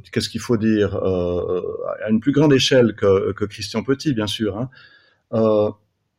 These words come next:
du point de vue de la Suisse, il y a, il y a des signes qui sont, qui sont, euh, très positifs. Si je regarde, par exemple, les installations de photovoltaïque sur le bâti de l'an passé, ils ont dépassé de cinquante pour cent probablement ce qui s'est construit en deux mille vingt et un, qui avait déjà dépassé de pratiquement cinquante pour cent ce qui s'était construit en deux mille vingt.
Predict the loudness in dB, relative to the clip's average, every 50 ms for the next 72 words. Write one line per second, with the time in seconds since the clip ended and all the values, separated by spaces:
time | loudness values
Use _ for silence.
0 | _ _ _ _ _ _ _ _ _ _ _ -4 -4 -2 0 2 2 4 4 6
1 | 6 6 4 4 2 2 0 0 -2 -4 -2 0 0 2 2 2 0 0 2 4
2 | 4 6 6 4 2 4 4 4 4 4 2 -2 0 2 2 2 2 0 -2 -4
3 | -4 0 0 0 2 2 0 0 0 -2 -2 -2 -4 -4 -2 0 0 2 4 4
4 | 4 4 2 -2 -2 -4 -4 -4 -4 -6 -6 -4 -4 -4 0 0 2 4 4 4
5 | 4 2 0 0 0 0 2 2 2 2 2 2 2 0 0 2 2 0 0 2
6 | 2 2 2 2 2 2 2 2 2 2 0 -2 0 0 2 4 4 2 4 4
7 | 4 4 4 2 0 -2 -4 -2 0 0 0 0 0 0 0 0 2 2 0 0
8 | 0 0 -2 -2 -2 -2 0 0 0 0 -2 -6 -16 -20 -20 -20 -20 -20 -20 -16
9 | _ -4 0 2 4 4 4 4 4 2 2 2 0 0 0 0 0 2 2 2
10 | 0 0 -2 -6 -6 -2 0 2 2 2 0 0 2 4 4 6 6 6 6 4
11 | 4 2 0 -4 -6 -6 -4 -6 -6 -4 -6 -6 -6 -4 -4 -2 0 0 0 0
12 | 0 0 0 0 0 0 2 2 2 4 4 4 2 2 2 2 2 4 4 4
13 | 4 4 4 4 4 4 2 0 0 0 -2 -2 -2 -6 -6 -4 -4 -4 0 0
14 | 0 0 0 -2 0 0 0 0 -2 -8 -8 -2 0 0 0 0 -2 -6 -6 -6
15 | -4 -4 -6 -4 -4 -4 -6 -4 0 0 2 2 2 2 2 4 4 2 2 2
16 | -4